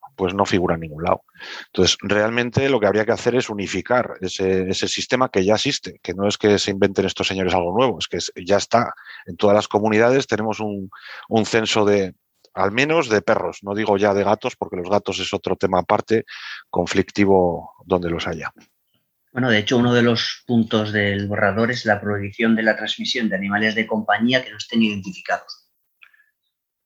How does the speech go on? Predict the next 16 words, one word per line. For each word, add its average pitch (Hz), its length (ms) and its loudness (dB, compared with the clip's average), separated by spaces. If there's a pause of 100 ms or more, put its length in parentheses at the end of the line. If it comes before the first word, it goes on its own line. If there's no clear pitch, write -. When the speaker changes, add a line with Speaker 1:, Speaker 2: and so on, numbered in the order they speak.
(240)
Speaker 1:
Sí, 107 120 -2
pero 95 360 0
echa 107 220 2
la 113 140 4
ley, 120 160 4
echa 107 200 0
la 95 120 0
trampa. - 440 -2
Cuando 98 220 0
tú 110 160 -6
compras 117 400 2
un 117 260 -4
perrito 117 360 0
pequeño, 139 440 2
si 107 200 -4
lo 90 320 -6